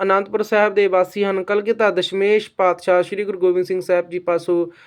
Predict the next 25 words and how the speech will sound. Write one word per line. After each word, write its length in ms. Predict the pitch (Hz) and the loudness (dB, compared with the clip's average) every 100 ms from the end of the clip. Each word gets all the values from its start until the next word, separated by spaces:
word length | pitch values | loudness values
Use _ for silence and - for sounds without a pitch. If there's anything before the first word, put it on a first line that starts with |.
| _ - - | _ -20 -8
ਅੰਮ੍ਰਿਤ 320 | 190 214 220 | -6 -4 -6
ਦੀ 220 | 190 185 208 | -8 -6 0
ਦਾਤ 360 | 190 185 185 | 2 2 2
ਲੈ 220 | 196 185 | 4 4
ਕੇ 400 | 185 196 196 190 - _ _ 185 | 4 4 4 2 -2 _ _ -8
ਅਤੇ 460 | 185 208 202 202 - _ | 0 2 2 0 -6 _
ਖੰਡੇ 300 | 202 208 226 | -4 2 2
ਪੌਲ 340 | 226 202 202 | 2 0 0
ਦੀ 340 | 202 208 208 - _ _ _ _ _ _ _ _ - | 0 -2 -4 -10 _ _ _ _ _ _ _ _ 0
ਪਹੁਲ 280 | 220 262 254 | 4 4 4
ਛਕ 260 | 214 196 | 0 0
ਕੇ, 340 | 214 208 208 - _ _ _ _ _ _ | 2 2 2 -2 _ _ _ _ _ _
ਖੰਡੇ 460 | - 214 233 226 220 _ _ _ _ _ _ 175 | -8 0 4 4 2 _ _ _ _ _ _ -2
ਬਾਟੇ 240 | 190 214 | 0 0
ਦੀ 120 | 208 | -2
ਪਹੁਲ 260 | 214 208 214 | 2 2 4
ਛਕ 220 | 208 185 | 4 2
ਕੇ 320 | 190 190 185 - _ _ - | 4 2 0 -4 _ _ -10
ਆਪਣਾ 320 | 185 185 202 | -10 -8 -8
ਜੀਵਨ 300 | 180 180 190 | -6 -8 -8
ਸਫਲ 300 | 190 180 185 | -10 -12 -12
ਕੀਤਾ। 640 | 170 175 170 185 180 175 - _ _ | -8 -6 2 4 4 0 -10 _ _
ਸਾਰਾ 400 | - - 202 233 | -6 0 2 2
ਹੀ 140 | 226 220 | 0 -2
ਪਰਿਵਾਰ 560 | 202 190 190 190 190 | 0 4 4 4 0